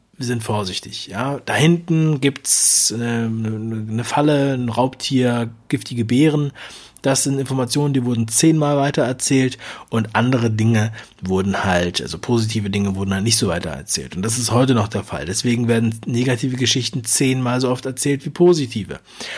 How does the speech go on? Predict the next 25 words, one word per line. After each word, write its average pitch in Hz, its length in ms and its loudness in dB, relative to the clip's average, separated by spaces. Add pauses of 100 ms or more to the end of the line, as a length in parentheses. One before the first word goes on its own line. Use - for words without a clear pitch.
(200)
Aber 131 240 4
was 156 180 0
passiert, 143 400 0
wenn 127 160 -2
wir 123 100 0
uns 117 180 -8
der 110 180 -2
Positivität 123 920 -4
bewusst 113 640 0
machen? 101 380 -2
Denn 110 160 2
wir 113 80 2
sind 160 200 4
ja 139 120 0
keine 117 300 0
animalischen 110 680 0
Steinzeitmenschen 101 800 -2
mehr. 113 160 0
Wir 107 100 0
leben 110 240 0
ja 110 120 2
in 110 60 -2
einer 107 260 -2
anderen 110 380 -6
Welt. 123 360 -4